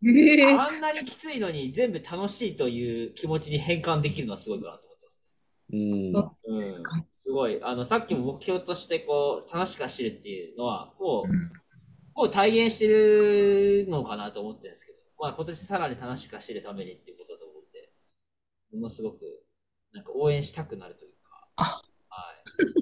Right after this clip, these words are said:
Speaker 2: 頑張ってらっしゃるなんか全力で出てるんで。
Speaker 1: はい。あー。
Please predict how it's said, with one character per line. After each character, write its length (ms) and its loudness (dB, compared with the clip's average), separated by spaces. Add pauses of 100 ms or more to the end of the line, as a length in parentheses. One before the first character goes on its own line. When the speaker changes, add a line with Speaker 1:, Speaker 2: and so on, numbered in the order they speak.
(500)
Speaker 2:
頑 180 -6
張 80 0
っ 100 10
て 80 4
ら 80 -4
っ 20 -14
し 140 -14
ゃ 40 -8
る 200 -14 (440)
な 180 -8
ん 40 -10
か 240 6
全 180 -4
力 200 -4
で 120 -4
出 120 -6
て 120 -6
る 100 -12
ん 100 -20
で。 200 -20 (720)
Speaker 1:
は 100 4
い。 20 8
あ 40 4
ー。 280 2